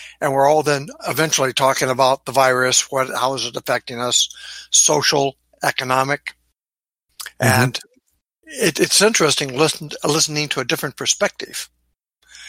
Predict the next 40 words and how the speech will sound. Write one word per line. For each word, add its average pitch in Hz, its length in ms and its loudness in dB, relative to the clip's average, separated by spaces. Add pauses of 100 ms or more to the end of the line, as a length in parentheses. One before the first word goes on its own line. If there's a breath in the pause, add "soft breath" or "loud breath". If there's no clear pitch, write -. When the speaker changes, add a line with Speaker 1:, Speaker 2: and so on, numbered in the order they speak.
(1120 loud breath)
Speaker 1:
He 156 60 0
had 139 100 -4
just - 280 2
rented 190 280 0
a 185 40 -2
place 147 320 0
over 135 140 -6
there 135 140 -4
in 120 60 -8
Harbor 127 260 -2
Shores, 208 340 0
for 123 140 -4
example, 127 500 -2 (220)
for 127 160 0
his - 280 0 (600)
family 143 380 2 (640 loud breath)
in 143 140 -2
the 135 60 -2
middle 131 220 0
of 120 80 -4
the 117 80 -4
summer. - 380 -2 (1200 loud breath)
Well, 135 240 0 (200)
part 147 160 4
of 175 80 -2
his 180 120 2
family's 151 440 0
in 147 80 -2
Australia, 135 580 0 (460)
and 120 120 -8
they 123 100 0
said, 123 160 0
"Oh, 123 80 -2
by 135 200 2
the 123 80 -6
way, 127 120 -2
we 120 120 -8
can't - 300 -6
come 143 240 -2
now. 113 240 0